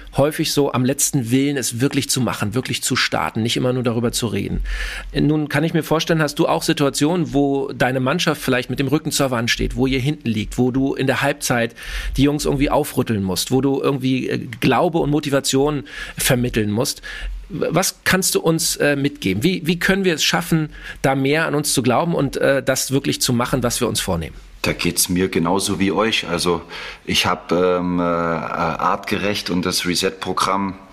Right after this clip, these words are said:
Speaker 2: nicht erst am, äh, vierundzwanzigsten Dezember zu, unterm Weihnachtsbaum gehabt,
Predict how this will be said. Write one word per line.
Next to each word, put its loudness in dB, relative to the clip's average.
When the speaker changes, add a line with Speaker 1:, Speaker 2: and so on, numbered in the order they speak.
Speaker 2:
nicht 2
erst 0
am, 2
äh, 2
vierundzwanzigsten 0
Dezember 0
zu, -2
unterm 0
Weihnachtsbaum 0
gehabt, -4